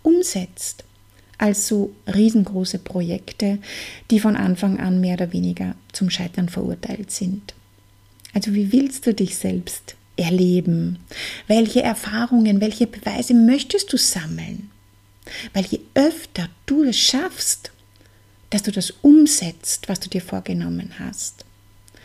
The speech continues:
desto größer dürfen dann ja schon deine Versprechungen wieder werden.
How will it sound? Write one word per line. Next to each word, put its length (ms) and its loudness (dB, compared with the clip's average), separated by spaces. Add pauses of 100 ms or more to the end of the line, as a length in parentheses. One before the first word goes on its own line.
(340)
desto 220 0
größer 560 2
dürfen 720 0
dann 540 4 (220)
ja 160 2
schon 280 2
deine 220 2
Versprechungen 880 -4
wieder 260 -6
werden. 500 -8